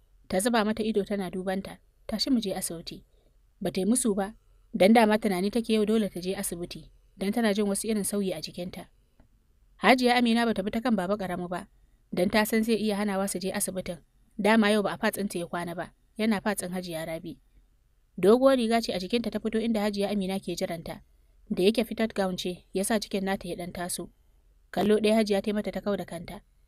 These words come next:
Dan yanzu kam ta fara gaskata abin da idanunta yake gane mata, ba kamar da da take ganin shi kamar gizo ba. Suna fitowa harabar gidan ta riƙe cikinta. Idanun Hajiya a kanta. "Yaya dai?"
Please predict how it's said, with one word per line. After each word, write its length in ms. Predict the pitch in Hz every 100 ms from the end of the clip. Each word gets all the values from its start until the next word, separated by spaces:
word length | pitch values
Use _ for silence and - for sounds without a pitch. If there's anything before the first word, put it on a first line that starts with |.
| _ _ -
Dan 200 | 180 233
yanzu 220 | 214 226
kam 120 | 226
ta 120 | 214
fara 220 | 220 233 214
gaskata 360 | 220 214 -
abin 180 | - 220
da 80 | 196
idanunta 440 | 208 196 208 214
yake 240 | 196 - 175
gane 260 | 196 185
mata, 320 | 175 170 175 - _ _ _ -
ba 120 | 165
kamar 240 | 180 185 233
da 100 | 226
da 80 | 190
take 220 | 214 208
ganin 160 | 196 214
shi 100 | 208
kamar 200 | 185 190
gizo 280 | 185 175 165
ba. 160 | 165 151 _ _ _ _ _ _ _ _ _
Suna 300 | - 240 247
fitowa 320 | 233 233 226 220
harabar 360 | 208 220 208
gidan 200 | 208 214
ta 80 | 208 202
riƙe 200 | 208 180
cikinta. 400 | 190 175 - 180 _ _ _ _ _ -
Idanun 360 | 208 196 196 214
Hajiya 280 | 202 190
a 60 | 180
kanta. 380 | - 185 180 180 _ _ _
"Yaya 280 | 190 180 180
dai?" 140 | 254